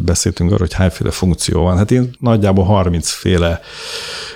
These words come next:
ö, olyan funkciót találtam csak a, a, a moziteremnek, vagy előadóteremnek, ami, ami itt már konkrétan volt. Tehát itt volt, ö, apologetikai előadás, ö, művészeti előadás, ö,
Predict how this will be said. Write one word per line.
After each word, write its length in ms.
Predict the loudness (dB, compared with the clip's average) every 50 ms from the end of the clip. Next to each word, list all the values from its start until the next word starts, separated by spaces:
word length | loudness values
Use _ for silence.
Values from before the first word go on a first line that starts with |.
| -8 _
ö, 180 | -2 0 0 2
olyan 260 | 2 2 2 2 2
funkciót 520 | 0 0 0 0 0 2 2 0 0 2 2
találtam 380 | 2 2 2 2 2 0 0
csak 260 | 2 2 0 0 2
a, 140 | 2 2 2
a, 720 | 2 0 -2 -6 -14 -18 -20 -14 -10 -6 -4 -4 -4 -2 0
a 60 | 2
moziteremnek, 680 | 4 4 4 4 2 2 2 2 2 4 4 4 2 2
vagy 100 | 2 2
előadóteremnek, 1120 | 4 4 4 4 4 2 0 -2 0 2 2 4 4 4 4 4 4 4 2 0 -4 -4 0
ami, 200 | 0 0 2 2
ami 180 | 2 4 4 4
itt 280 | 4 4 2 2 2 0
már 160 | 0 0 2
konkrétan 680 | 2 2 2 2 2 0 0 2 2 2 2 2 2 2 2
volt. 500 | 4 4 4 4 0 -2 -6 -14 -16 -16 -20 -20 -20 _ _ _
Tehát 460 | _ -2 2 2 2 2 2 0 -6 -4 0
itt 300 | 0 0 0 -2 -8 -8 -8 -10 -10 -14 -14 -14 -14 -14 -16 -16 -6
volt, 540 | -2 0 2 4 4 4 2 0 -2 -2 0
ö, 300 | 2 2 4 4 2 2 0 -2 -6 -8 -6 -2
apologetikai 1000 | 0 0 0 0 0 0 0 0 0 -2 -2 -2 -4 -2 0 0 2 2 2 2
előadás, 840 | 2 2 2 2 2 2 2 2 0 2 0 0 0 -2 0 0
ö, 200 | 2 2 2 4
művészeti 600 | 4 4 4 4 2 0 0 -2 -6 -4 -2 0
előadás, 640 | 0 2 2 2 2 2 2 2 2 0 -2 -2 0
ö, 160 | 2 2 2